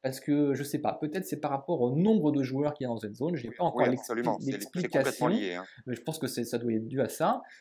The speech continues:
Speaker 1: C'est que si vous êtes deux joueurs, à, et vous êtes cer-, certainement des centaines et des milliers, je sais pas combien de, de, de, peut-être même des millions à être à mille six cents trophées, par exemple, eh ben, si un de vos copains, il se déconnecte et vous le cherchez, ben, vous le trouverez pas, hein.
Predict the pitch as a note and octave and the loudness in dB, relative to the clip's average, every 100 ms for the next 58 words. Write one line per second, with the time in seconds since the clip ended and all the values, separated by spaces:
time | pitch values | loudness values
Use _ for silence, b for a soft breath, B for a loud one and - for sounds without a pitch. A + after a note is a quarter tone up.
0 | B - D#3+ E3+ D#3+ - - - C#4+ A#3+ | B -2 2 2 2 -4 -10 -4 0 2
1 | G3 C#3+ G3+ F3 F3 G3 A3+ - - - | 2 2 2 2 2 0 0 -4 -8 -8
2 | - B2+ - - - B2+ G#2 A2 A2+ A#2+ | -2 0 -2 -8 -6 -4 -4 -6 -6 -6
3 | A#2+ A#2+ A#2+ A#2 C#3+ G#2+ - - A#2+ C3+ | -6 -8 -8 -6 -6 -6 -8 -4 -2 -2
4 | B2 G#2 G#2+ A#2+ B2 C#3 C3 G#2 - C3 | -2 -2 -2 -2 0 2 2 0 -6 -8
5 | A#2+ B2 A#2+ A2+ G#2 G2+ G2+ G2+ G2+ G2+ | -6 -6 -4 -4 -6 -6 -8 -6 -6 -6
6 | - - A#2+ A2 A#2+ D3+ E3+ B2+ G#2+ G#2+ | -8 -4 -4 0 0 2 2 2 0 -2
7 | C3 B2+ B2 A#2 A#2 A#2 - B3+ C3 A#2 | -4 -4 -6 -6 -4 -4 0 0 0 0
8 | F3 A#3+ B B B B D#3 D#3+ - A#3 | 0 -2 B B B B -4 -2 -2 0
9 | G3+ D#3+ F3 F3 F3+ D#3 B2+ E3+ D#3+ B2+ | 2 2 2 0 0 -2 0 0 0 0
10 | G#3 - - C3 E3 E3+ D3 - G3 G#3 | 0 -4 -6 0 0 0 -4 -4 -4 -4
11 | - A#2 E3 E3+ A#3 D3+ C3 A2+ G2+ | -4 -2 -2 0 0 2 4 2 0